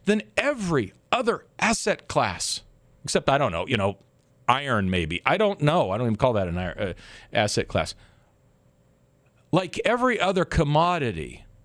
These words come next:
inflation adjusted, it goes down. Because we find more of it. We, we, we figure out how to get it. We're more productive.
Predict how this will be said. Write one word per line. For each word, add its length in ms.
inflation 520
adjusted, 560
it 120
goes 260
down. 360
Because 300
we 260
find 420
more 240
of 120
it. 220
We, 180
we, 280
we 100
figure 260
out 100
how 100
to 80
get 240
it. 200
We're 120
more 200
productive. 840